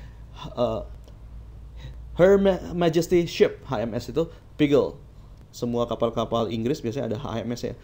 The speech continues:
Her Majesty. Semua kapal Inggris tuh punyanya ratu katanya. Nah, di, kemana dia jalan-jalan? Dia jalan-jalan ke pul-, Kepulauan Galapagos di lepas pantai Ekuador. Nah, buku yang terkenal apa? Bukunya si Darwin, jelas lah ya.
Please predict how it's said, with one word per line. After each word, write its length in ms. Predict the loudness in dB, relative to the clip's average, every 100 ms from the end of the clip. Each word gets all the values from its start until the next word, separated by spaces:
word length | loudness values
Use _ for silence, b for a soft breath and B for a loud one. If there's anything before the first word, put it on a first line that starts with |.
| b -2
Her 80 | 0
Majesty. 640 | 0 0 -2 -2 -6 -6 -10
Semua 400 | -4 0 0 0
kapal 320 | -2 0 0
Inggris 160 | 0 -4
tuh 160 | -4
punyanya 400 | -4 -4 -4 -2
ratu 240 | -4 -4 -6
katanya. 400 | -6 -8 -10 -12 B B B B
Nah, 400 | 2 6 6 6
di, 160 | 4 4
kemana 240 | 4 6
dia 160 | 8 8
jalan-jalan? 480 | 8 6 4 2 0 2
Dia 160 | 2 4
jalan-jalan 320 | 2 0 -2
ke 320 | 0 0 0
pul-, 320 | -6 -6 -6 -4
Kepulauan 480 | -2 0 0 2
Galapagos 1200 | 2 2 2 -2 -18 -20 -6 2 4 4 0 -8
di 160 | -6 -2
lepas 240 | -2 -2 -4
pantai 240 | -6 -4 -4
Ekuador. 480 | -2 0 0 -2 -10 B B B B
Nah, 400 | 0 2 6 6
buku 160 | 6 6
yang 80 | 6
terkenal 320 | 4 4 6
apa? 320 | 6 2 -6 -6
Bukunya 480 | -4 0 0 0 0
si 80 |
Darwin, 320 | 2 4 4 2
jelas 320 | 2 2 2
lah 80 | 0
ya. 160 | -2